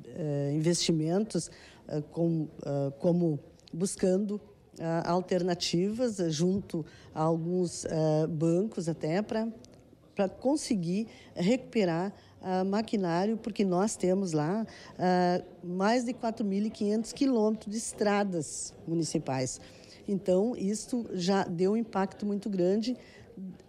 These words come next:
de, devido a ter que buscar alternativa pra solucionar esse problema, eh, de, eh, tendo em vista que a nossa cidade, a maior parte da economia da nossa cidade é a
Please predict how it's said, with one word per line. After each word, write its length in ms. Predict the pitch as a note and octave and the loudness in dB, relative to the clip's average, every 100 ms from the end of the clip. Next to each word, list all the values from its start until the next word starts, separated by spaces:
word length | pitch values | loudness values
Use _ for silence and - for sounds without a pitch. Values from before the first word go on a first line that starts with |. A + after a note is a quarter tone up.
| - | -20
de, 380 | F3 F3 G#3 A3 - D3 | -10 -2 0 0 -4 -12
devido 640 | - F#3 G3 G3 G#3 A#3+ A#3 - | -4 0 2 2 0 0 -4 -2
a 160 | F#3 | 0
ter 400 | F3+ - - A3+ | 0 -4 0 2
que 140 | B3 B3 | 2 -2
buscar 480 | A#3 - - F#3+ G3+ | -6 -6 -2 -2 0
alternativa 600 | G3 A3+ B3+ A#3 G#3 G3+ | 0 0 0 0 0 -2
pra 100 | G3 | -2
solucionar 460 | G#3 G#3+ F#3+ F#3 F3+ | -2 -2 0 0 2
esse 180 | F#3 F#3 | 0 -2
problema, 520 | E3+ D#3 E3+ A3 F#3 - - - | -2 0 0 0 -2 -6 -18 -2
eh, 280 | E3+ F3+ | 2 4
de, 220 | F3+ G3 G3 - | 4 0 -2 -4
eh, 480 | F3 E3+ E3+ E3 D#3+ | 0 2 2 2 2
tendo 200 | A3 B3 | 2 2
em 100 | A3 | 0
vista 480 | E3+ G#3 A3+ F#3 | 2 0 0 -2
que 180 | D#3+ - | -2 0
a 60 | F#3+ | 0
nossa 280 | F#3 A#3 B3+ | 2 0 -2
cidade, 720 | - G3 E3 E3+ F#3+ E3 - | -2 -2 2 2 0 -2 -4
a 100 | D3+ | -2
maior 300 | E3+ F3+ A3 | 0 2 0
parte 520 | A#3+ F#3 F3+ - - | 0 0 2 0 -2
da 280 | D#3 E3 F3+ | -2 2 2
economia 500 | A3 A3+ F#3+ F3+ F3 | 2 -2 -4 0 0
da 100 | E3 | 0
nossa 300 | E3 A3 - | 0 -2 -4
cidade 500 | C4+ G#3+ F3 E3+ F#3 - - - - | -4 -2 2 2 0 -6 -14 -18 -6
é 300 | F#3+ F#3+ G#3 | 0 2 2
a 400 | G3 F#3+ F#3 F#3 | 0 0 0 0